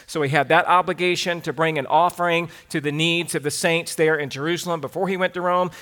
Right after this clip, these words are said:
And then there's also an acknowledgement that's given in First Thessalonians chapter two, verse eighteen, that was there, there was some type of satanic opposition. So in, in somewhere along the way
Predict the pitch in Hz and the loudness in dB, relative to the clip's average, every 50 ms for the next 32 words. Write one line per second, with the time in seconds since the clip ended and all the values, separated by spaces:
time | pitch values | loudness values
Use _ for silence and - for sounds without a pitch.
0 | - - 175 170 170 247 269 247 220 - - 220 208 - - 214 202 185 175 170 | -6 0 0 2 4 2 2 2 0 2 2 2 2 2 0 0 2 2 2 0
1 | 160 156 165 175 202 220 214 196 - - 131 - 135 185 - - - - - - | 0 2 4 4 4 4 2 0 -4 -6 -6 -6 -6 -6 -8 -14 -20 -8 -2 0
2 | 175 165 - - 196 196 185 185 170 156 - - 202 190 - - 202 180 - 180 | 0 0 2 0 0 0 2 2 -2 -2 0 0 -2 0 0 0 0 0 0 -2
3 | 185 180 180 180 175 170 165 - - 180 170 165 - 165 135 - - - 233 220 | 0 0 0 2 0 -2 -2 0 2 2 2 2 0 -4 -6 -4 -6 -6 -4 -4
4 | 208 190 151 165 165 160 151 - - - - 180 226 240 226 - - - 175 147 | -4 -4 0 0 0 0 0 -4 -8 -4 -2 -2 -2 -2 -4 -4 -4 -2 -2 -2
5 | 131 113 101 117 175 214 - - - - - - 170 165 165 - 165 175 160 165 | -4 -6 -8 -8 -10 -10 -12 -14 -20 -16 -4 2 2 2 2 2 2 2 2 2
6 | 165 - - 170 170 160 156 151 - 180 165 160 165 - - 233 262 254 - 226 | 0 -2 0 2 2 2 2 2 0 0 0 0 0 -2 -2 -2 -4 -2 -2 0
7 | 240 240 240 - 180 - - - - 214 214 - - - 214 214 214 208 202 - | 0 0 0 0 -2 -2 0 0 2 2 2 2 2 4 4 6 6 6 4 4
8 | - 175 185 196 - 190 180 143 175 190 - - - 143 113 - - - - _ | 6 6 6 6 4 2 0 2 2 2 2 2 0 -2 -4 -6 -16 -20 -20 _
9 | _ _ _ _ _ - - 151 156 165 190 - 156 - 226 254 254 247 247 240 | _ _ _ _ _ -6 -2 0 0 0 0 -2 -2 0 2 2 4 4 6 6
10 | 233 226 - - - - 180 175 196 220 220 208 190 170 196 202 190 190 185 | 4 4 2 -2 -2 2 4 6 6 6 4 4 4 6 6 6 6 6 2